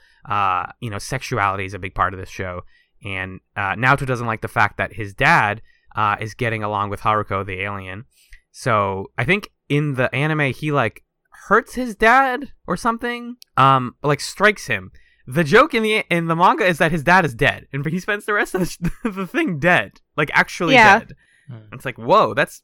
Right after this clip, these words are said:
Speaker 1: all right. We put, we put stakes in it for some reason. Didn't really need that. There's a lot of other things going on, but all right. <laughs>
Speaker 3: Mm-hmm.
Speaker 2: Well, I think he's, like, revived as a robot in the, um, in the sh-, it, okay, so, like,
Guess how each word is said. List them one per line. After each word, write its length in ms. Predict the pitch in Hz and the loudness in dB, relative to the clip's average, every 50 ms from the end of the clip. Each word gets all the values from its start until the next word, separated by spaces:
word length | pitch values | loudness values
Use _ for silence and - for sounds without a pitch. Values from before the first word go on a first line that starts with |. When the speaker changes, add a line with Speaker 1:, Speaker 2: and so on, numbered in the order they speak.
| _ - - | _ -10 -6
Speaker 1:
all 80 | 156 | -4
right. 140 | 170 131 143 165 | -2 -2 -2 -2
We 80 | 165 | -2
put, 180 | 147 - - 151 | 2 2 2 2
we 120 | 143 151 143 | 2 0 0
put 180 | - 180 175 | 0 -2 -2
stakes 440 | - - - 156 185 208 - - - | -4 -4 -4 -2 -2 -2 -6 -8 -8
in 100 | 113 107 | -8 -8
it 100 | 110 - | -8 -8
for 140 | - - 131 | -6 -6 -6
some 240 | 127 - 123 113 110 | -2 -2 -2 -2 -2
reason. 380 | 110 110 104 113 110 104 101 - - _ _ _ _ _ | -4 -6 -6 -8 -10 -10 -12 -14 -20 _ _ _ _ _
Didn't 160 | - 202 180 120 | -10 -10 -8 -8
really 180 | 110 107 107 110 | -8 -8 -8 -6
need 180 | 151 214 220 | -6 -4 0
that. 180 | 151 147 151 151 | 0 0 2 2
There's 180 | 156 151 135 | 0 -2 -2
a 40 | 131 | -2
lot 260 | 120 123 120 120 - - - | 0 0 0 0 0 -4 -8
of 140 | 117 113 | -8 -6
other 200 | 92 98 135 185 | -4 -4 -4 -4
things 240 | - - 123 110 - | -4 -6 -8 -8 -8
going 260 | - 104 92 95 95 | -8 -8 -6 -6 -8
on, 280 | 92 90 95 104 139 180 _ | -10 -8 -8 -8 -8 -8 _
but 200 | - 107 107 - _ _ _ _ - - | -8 -8 -8 -10 _ _ _ _ -12 -2
all 160 | 107 120 170 | 0 0 0
right. 360 | 196 - 165 - 143 180 - - | 0 -2 -2 -4 -4 -4 -6 -10
<laughs> 60 | - - - _ _ _ _ _ | -12 -14 -14 _ _ _ _ _
Speaker 3:
Mm-hmm. 160 | 151 131 117 117 113 107 107 _ _ - - | -14 -14 -14 -14 -18 -20 -20 _ _ -2 2
Speaker 2:
Well, 180 | 320 330 320 - - | 4 4 6 6 6
I 160 | 294 320 311 | 4 4 4
think 220 | - 370 415 440 | 2 0 0 2
he's, 240 | - 381 302 269 - | 2 2 2 4 4
like, 200 | 262 233 220 - | 4 4 4 2
revived 600 | 233 233 220 202 208 208 208 208 208 208 202 196 | 0 -2 -2 2 4 6 6 6 6 4 2 0
as 220 | 180 185 202 190 - | 0 -2 0 -2 -4
a 80 | 180 175 175 - | -6 -8 -6 -6
robot 600 | 175 170 190 226 202 - 170 165 165 165 - - _ _ | -4 -2 -2 0 0 2 2 2 2 2 0 -2 _ _
in 280 | 208 214 202 190 185 180 - | -8 -6 -6 -6 -8 -6 -4
the, 300 | 185 180 175 170 165 - - | -2 0 0 0 -2 -4 -4
um, 480 | 196 196 180 175 170 165 165 175 190 - | -4 -4 -4 -4 -6 -6 -10 -12 -14 -4
in 220 | - 220 226 220 208 | -2 0 0 2 2
the 80 | 208 | 0
sh-, 140 | 202 - - | 0 -2 -4
it, 160 | - - 233 233 - | -2 -2 0 2 2
okay, 260 | 247 247 - 196 151 | 2 2 2 0 0
so, 220 | - - 220 214 | 0 0 0 4
like, 260 | 220 226 208 190 - | 6 6 6 6 2